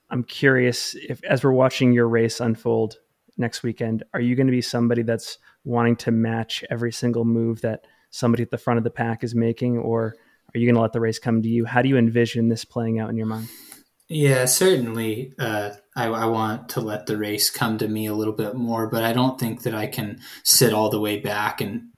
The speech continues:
Speaker 2: thirtieth or fortieth place. I, I do well and I'm really comfortable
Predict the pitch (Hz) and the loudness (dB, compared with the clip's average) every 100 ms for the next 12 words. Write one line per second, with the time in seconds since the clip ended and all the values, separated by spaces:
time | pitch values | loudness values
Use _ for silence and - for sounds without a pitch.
0 | _ _ - - 110 107 104 101 120 101 | _ _ -6 0 2 2 -2 -4 -4 -4
1 | - 104 104 101 - - 104 104 110 - | -4 -2 -2 -4 -6 -6 -4 -2 2 2
2 | 113 107 117 139 110 - 117 110 110 101 | 0 -4 -8 -8 -6 -2 -2 0 -2 -4
3 | 107 110 104 101 104 101 - - 104 - | -2 -4 -4 -6 -6 -6 -6 -6 -6 -4
4 | 110 98 101 98 | -8 -4 -4 -4